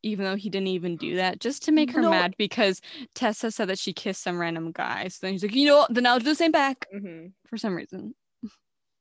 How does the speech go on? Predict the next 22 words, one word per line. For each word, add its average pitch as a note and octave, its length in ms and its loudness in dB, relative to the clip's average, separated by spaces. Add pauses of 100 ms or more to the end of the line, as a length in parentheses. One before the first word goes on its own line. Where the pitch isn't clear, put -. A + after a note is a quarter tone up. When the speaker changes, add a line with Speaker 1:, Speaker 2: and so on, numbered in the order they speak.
(400)
Speaker 2:
Yeah. F3+ 680 -8 (380)
Well, G#3+ 180 -10 (180)
really G3+ 240 -4
healthy. F3+ 680 -10 (480)
Speaker 1:
I F#3+ 120 -8
know. - 380 -12 (320)
And G3+ 200 -4
then F#3+ 400 -6
he G3+ 120 -12
was F3+ 80 -12
like, G#3+ 140 -16
"Why'd G3 300 -10
you E3+ 80 -8
do D#3+ 200 -12
that?" F3 260 -8
You E3+ 100 -6
know, E3 160 -6
obviously, F3+ 480 -4
Speaker 2:
Oh. - 40 -2
Speaker 1:
like, F3 120 -10 (160)
being E3+ 140 -6
logical. F3 600 -8